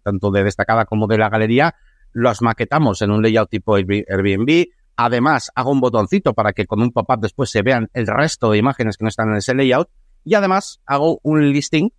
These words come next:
por así decirlo, un query loop, eh, donde el ítem es un pequeño slider con esas mismas, eh, fotos también, ¿no? Así que, bueno, es un tutorial bastante completo.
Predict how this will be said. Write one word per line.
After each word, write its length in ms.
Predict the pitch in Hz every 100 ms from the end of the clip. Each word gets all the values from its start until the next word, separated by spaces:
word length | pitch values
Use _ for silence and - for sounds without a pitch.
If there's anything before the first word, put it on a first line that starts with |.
| _
por 100 | -
así 160 | 113 131
decirlo, 280 | 120 127 165
un 100 | -
query 160 | 123 113
loop, 160 | 156 - -
eh, 200 | 113 113
donde 300 | 113 113 117
el 140 | 127 127
ítem 260 | 135 156
es 100 | 147
un 120 | 156 -
pequeño 340 | 131 131 127
slider 400 | 123 117 131 190 -
con 120 | 127
esas 280 | 120 113 120
mismas, 340 | 98 107 -
eh, 220 | 101 101 -
fotos 240 | 101 98
también, 280 | - 90 85
¿no? 200 | 113 202
Así 140 | - -
que, 140 | 113 127
bueno, 140 | 156
es 100 | -
un 140 | 151
tutorial 220 | 131 123 113
bastante 260 | 107 95
completo. 400 | 92 - 78 -